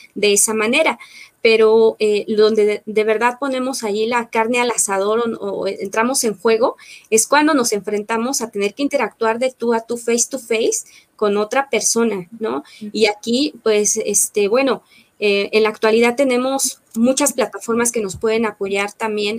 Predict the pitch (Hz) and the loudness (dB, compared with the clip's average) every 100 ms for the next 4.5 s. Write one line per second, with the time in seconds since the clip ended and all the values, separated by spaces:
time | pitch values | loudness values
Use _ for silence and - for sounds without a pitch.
0 | - 202 185 185 185 190 196 202 208 202 | -6 -6 -4 -4 -6 -10 -12 -6 -4 -2
1 | 208 214 220 - - 226 202 175 _ - | 0 0 0 -2 -4 -4 -4 -6 _ -14
2 | - _ - 214 208 214 226 240 226 226 | -14 _ 0 2 4 2 2 0 0 0
3 | 220 - 220 220 220 208 202 214 220 - | -2 -4 -2 -2 -2 -8 -6 -4 0 0
4 | 240 226 226 226 311 | 0 0 0 -2 -6